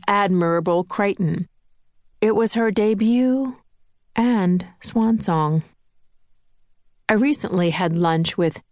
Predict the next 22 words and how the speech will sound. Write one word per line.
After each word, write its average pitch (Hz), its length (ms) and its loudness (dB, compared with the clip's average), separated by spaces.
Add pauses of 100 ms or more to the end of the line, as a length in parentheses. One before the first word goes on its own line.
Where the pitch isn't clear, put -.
(220)
Muriel, 160 760 0 (100)
who 208 180 2
looked 190 300 -2
up 175 200 0
to 202 120 -2
my 196 240 0
mother, 202 400 0
her 151 260 -2
slightly 175 480 -2
older 180 360 0
cousin, 180 640 -2
when 160 260 0
they 185 160 2
were 175 220 -2
undergraduates 165 920 -2
at 156 80 -6
the 175 80 0
University 160 640 0
of 147 140 -4
Delaware. 180 640 -2 (920)
"Your 208 380 2
mother 170 580 0